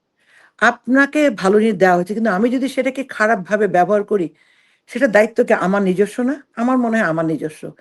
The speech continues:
প্রধানমন্ত্রী যা করেছেন, উনি আমাদের দেশের লোকের জন্য করেছেন, সবার জন্য।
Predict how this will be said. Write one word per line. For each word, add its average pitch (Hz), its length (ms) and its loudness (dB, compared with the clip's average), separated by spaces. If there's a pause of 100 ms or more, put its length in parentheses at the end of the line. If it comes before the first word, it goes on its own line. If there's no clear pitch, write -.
(380)
প্রধানমন্ত্রী 277 560 2
যা 185 260 2
করেছেন, 233 420 0
উনি 240 160 0
আমাদের 240 300 -2
দেশের 233 280 -2
লোকের 269 340 0
জন্য 302 240 2
করেছেন, 254 480 -2 (320)
সবার 277 420 2
জন্য। 175 380 0